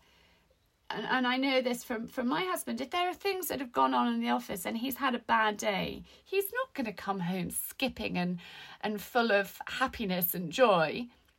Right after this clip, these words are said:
But it's, you know, taking that time just to talk about it and just to think about how your attitude affects other people around you.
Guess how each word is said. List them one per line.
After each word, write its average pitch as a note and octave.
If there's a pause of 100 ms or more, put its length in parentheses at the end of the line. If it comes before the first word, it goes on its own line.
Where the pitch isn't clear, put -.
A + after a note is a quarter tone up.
(600)
But A#3+
it's, A3+ (100)
you A#3+
know, G#3
taking C4+
that -
time F#3+
just F#3+
to -
talk -
about E3+
it E3+
and G3
just -
to -
think G#3
about G3
how F#3+ (800)
your A3 (100)
attitude A#3
affects -
other F3+
people F3+
around F3
you. F3